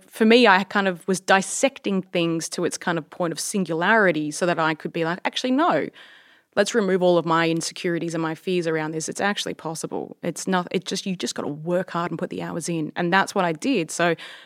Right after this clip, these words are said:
my goal was I wanted to dux my year and top, top the engineering faculty at university. I've gone, "That would be hilarious if I could do that. That would be fabulous."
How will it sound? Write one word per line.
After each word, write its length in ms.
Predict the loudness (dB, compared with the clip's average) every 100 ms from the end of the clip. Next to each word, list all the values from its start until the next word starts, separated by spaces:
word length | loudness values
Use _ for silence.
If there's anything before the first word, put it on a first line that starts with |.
| _ _
my 100 | 0
goal 280 | 4 6 6
was 220 | 6 4
I 60 | 4
wanted 220 | 2 0
to 60 | -2
dux 280 | -4 -4 -4
my 80 |
year 200 | -2 0
and 100 | -2
top, 300 | -2 -6 _
top 160 | -4 -2
the 100 | 0
engineering 340 | -2 0 -2
faculty 460 | 0 0 0 -4 -4
at 60 | -2
university. 640 | -2 0 -2 -2 -4 -6
I've 100 | -6
gone, 200 | -4 -4 2
"That 180 | 2 2
would 100 | -6
be 120 | -10
hilarious 640 | -8 -8 -6 -6 -8 -10
if 80 | -10
I 80 | -10
could 160 | -10 -8
do 120 | -6
that. 260 | -6 -10 -14 _ 0
That 180 | 2 2
would 80 | 0
be 100 | -2
fabulous." 600 | 0 0 0 -8 -8